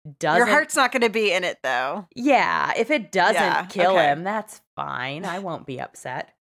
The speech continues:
Speaker 2: <laughs> I, I don't know if that's within the parameters of our rules, but that's fine.
Speaker 1: Uh, fine, I'll stab him really, really hard, but if he manages to, if I do a bad job stabbing him, I'm not gonna cry about it.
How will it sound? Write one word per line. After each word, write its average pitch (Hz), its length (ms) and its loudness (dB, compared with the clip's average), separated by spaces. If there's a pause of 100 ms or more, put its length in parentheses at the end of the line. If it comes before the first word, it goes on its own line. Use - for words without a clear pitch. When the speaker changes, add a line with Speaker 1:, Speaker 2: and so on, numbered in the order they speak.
(140)
Speaker 2:
<laughs> - 300 -10
I, 320 160 2 (420)
I 285 120 4
don't 320 100 -6
know 539 480 4
if - 80 -8
that's - 240 0
within 214 280 -8
the 214 80 -14
parameters 175 680 0
of 202 120 -2
our 165 200 -2
rules, 156 460 -8
but 180 240 -6
that's 208 240 0
fine. - 360 -8
Speaker 1:
Uh, 196 60 -8
fine, 190 460 -2
I'll 185 120 0
stab 220 440 0
him 233 180 0
really, 202 300 2
really 190 280 2
hard, 160 460 2
but 190 300 2
if 202 140 -2
he 185 140 -6
manages 202 540 0
to, - 160 -4
if 202 100 -2
I 196 120 4
do 233 240 0
a 262 80 6
bad 208 340 0
job 185 260 0
stabbing 180 440 0
him, 170 240 -4
I'm 165 180 -4
not 165 180 -2
gonna 156 140 -8
cry 139 220 -2
about 120 280 -4
it. - 140 -6